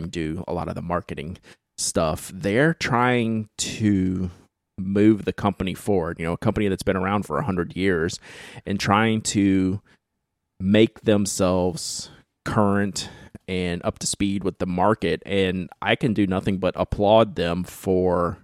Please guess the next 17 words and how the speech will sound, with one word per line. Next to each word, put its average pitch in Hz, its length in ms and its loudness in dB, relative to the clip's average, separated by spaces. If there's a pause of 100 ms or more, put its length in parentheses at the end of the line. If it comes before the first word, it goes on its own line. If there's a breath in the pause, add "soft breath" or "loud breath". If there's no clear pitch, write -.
(760)
having 95 680 0
the 87 100 -2
foresight 101 800 2 (120)
to 87 680 0 (280)
do 120 220 6
this. - 480 -6 (260)
Like, 90 300 0 (100)
you 101 80 -2
know, 90 160 2
they're 92 140 2
working 95 500 0 (680 loud breath)
with 101 240 2
people 98 280 2
to 90 600 0
make 120 220 4
these 104 180 0
t-shirts 85 640 -2